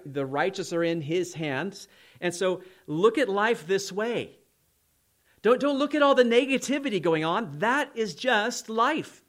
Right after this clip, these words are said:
Trust that God is active in those things. Trust that he's involved in your life. And then <laughs> just enjoy the thing. 'Cause guess what? You live your whole life, and you never enjoyed any bit of it, even though you're a believer,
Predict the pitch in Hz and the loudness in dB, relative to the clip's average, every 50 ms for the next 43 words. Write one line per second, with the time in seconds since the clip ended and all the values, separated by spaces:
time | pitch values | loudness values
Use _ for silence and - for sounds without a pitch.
0 | _ _ _ _ _ _ _ _ - - - - - 214 214 233 269 269 - - | _ _ _ _ _ _ _ _ -12 -8 -8 -4 -2 -2 -2 -2 -2 -4 -6 -10
1 | 269 196 151 143 170 175 196 233 262 302 190 - - - - 269 294 294 - - | -10 -8 -4 -4 -2 -2 -2 -2 -4 -4 -4 -6 -8 -8 -8 -10 -10 -10 -8 -6
2 | 269 226 185 208 190 185 170 147 - - - 147 123 110 - - _ - _ - | -6 -4 -4 -4 -4 -4 -4 -6 -6 -8 -10 -10 -10 -10 -14 -16 _ -20 _ -14
3 | - - 202 226 277 277 - 277 240 190 240 254 233 269 294 294 240 160 131 147 | -8 -4 -2 -2 -2 0 0 -2 -2 -2 -4 -6 -4 -4 -4 -4 -4 -2 -2 0
4 | 151 165 196 180 220 233 233 240 254 247 240 247 285 311 - - - - - _ | 0 0 0 -2 -4 -4 -4 -2 -2 -2 -2 -4 -6 -8 -8 -10 -14 -18 -20 _
5 | _ - - - _ - 185 196 196 185 214 226 208 160 165 - - - - 262 | _ -20 -20 -18 _ -6 -4 -4 -2 -2 -4 -4 -4 -6 -6 -8 -8 -6 -4 -4
6 | - 208 - - 170 180 202 233 247 233 - - 196 - - _ - 262 - 277 | -4 -2 -2 -2 -2 0 0 0 -2 -4 -6 -12 -14 -16 -6 _ -2 0 2 2
7 | 285 277 - 294 330 285 - - - - - - 208 233 247 247 214 202 214 185 | 0 0 0 -2 -2 -4 -4 -6 -10 -20 -10 -6 0 4 4 4 4 4 2 0
8 | 180 214 262 311 294 214 165 170 240 294 - - - _ _ _ _ - 208 214 | 2 0 0 0 0 0 0 0 -2 -4 -8 -12 -20 _ _ _ _ -6 -4 0
9 | 226 277 277 294 247 202 220 208 202 247 302 320 311 202 180 156 135 127 120 127 | 0 0 0 0 0 0 2 2 2 2 2 2 2 4 4 4 4 2 0 0
10 | 151 269 - - - _ _ _ _ _ _ _ _ _ - 226 294 330 302 269 | 0 0 -2 -4 -10 _ _ _ _ _ _ _ _ _ -8 -6 -4 0 2 2
11 | 247 208 180 156 160 175 196 254 302 254 220 220 269 294 - | 4 4 4 2 2 2 2 0 0 0 -2 -2 -2 -4 -8